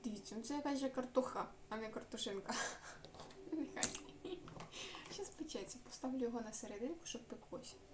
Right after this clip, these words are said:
Ну, файна картопелька. Такої класної форми. Це, походу, оця чіпсова чи що? Чи це просто рання? Не знаю. Мені просто подобається. Ну, дивіться, які файні стоять всі.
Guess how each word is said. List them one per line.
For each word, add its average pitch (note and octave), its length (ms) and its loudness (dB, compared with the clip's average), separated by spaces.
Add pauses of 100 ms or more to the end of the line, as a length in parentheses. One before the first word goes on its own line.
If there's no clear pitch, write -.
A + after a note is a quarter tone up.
(1300)
Ну, A#3+ 80 2
файна D4+ 340 6
картопелька. A#3 720 -4 (380)
Такої - 280 -6
класної G#3 420 0
форми. A#3 280 0
Це, A#3+ 120 -2
походу, A#3 420 2
оця G3+ 200 -4
чіпсова G#3+ 440 -2
чи F#3+ 140 -6
що? - 140 -6 (240)
Чи - 140 -6 (100)
це - 140 4
просто B3 360 4
рання? G#3+ 240 0 (680)
Не D5+ 160 4
знаю. - 1900 4 (360)
Мені C#4 200 2
просто C#4+ 320 -2
подобається. F#3+ 800 -4 (1800)
Ну, A3+ 80 -4 (220)
дивіться, G3+ 400 -2
які F#3+ 180 -4
файні F#3 380 -6
стоять G3+ 560 -4
всі. F3+ 300 -6